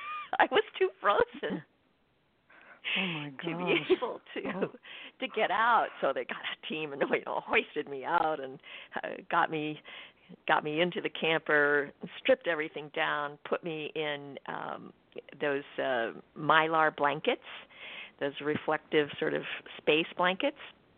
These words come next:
Speaker 1: And we started taking my temperature, and everything was fine. Ultimately, everything came back and worked. But that was a really interesting <laughs>
Speaker 2: Yes, and, uh,
Speaker 1: Yeah.
Speaker 2: and this just goes to show you that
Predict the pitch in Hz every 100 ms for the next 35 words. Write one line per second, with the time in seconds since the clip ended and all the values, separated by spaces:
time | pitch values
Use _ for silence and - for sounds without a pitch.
0 | _ _ _ _ _ - - 147 139 131
1 | - - - - - - - - - -
2 | - 139 - - 131 127 123 - 120 -
3 | - 185 160 151 143 - 139 139 - 156
4 | 139 139 131 - _ 147 123 127 127 120
5 | - 127 170 165 - 135 160 156 - -
6 | - - _ - - - - - 349 262
7 | 143 131 135 151 117 113 - 170 - 135
8 | 127 202 - - - 359 - 262 - _
9 | _ _ - 233 247 294 - - 190 185
10 | 185 175 - 180 175 185 - 190 - 208
11 | 196 180 - 196 247 220 170 156